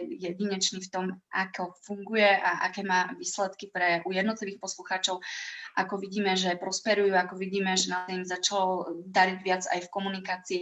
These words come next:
v takej tej udržateľnosti kmeňov, pretože klient, ktorý pochopí, nemá potrebu, eh, odchádzať a fluktuovať na trhu. Klient, ktorý má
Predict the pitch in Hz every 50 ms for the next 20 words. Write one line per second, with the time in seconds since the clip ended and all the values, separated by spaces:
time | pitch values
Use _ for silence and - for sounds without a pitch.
0 | 175 180 - 175 170 - 180 - 180 175 160 196 202 214 220 220 196 190 - 202
1 | 190 185 180 - - - 233 - - 208 208 202 202 190 185 185 - - - -
2 | - - - - - - 196 185 196 196 - 214 214 196 196 196 - - 202 190
3 | 190 - - 190 - 214 208 - 196 196 202 208 208 214 208 190 180 185 185 180
4 | - - 180 175 170 175 170 - - - - 185 180 170 165 - 196 196 - -
5 | 208 190 190 180 170 170 175 170 170 - - - - - - - 202 202 - -
6 | 202 185 180 180 175 175 175 - - - - - - _ - 190 180 180 180 -
7 | 190 185 180 180 180 185 185 - - - _ _ _ - 180 185 180 185 - -
8 | 202 208 208 202 196 196 196 - - 202 190 196 196 185 180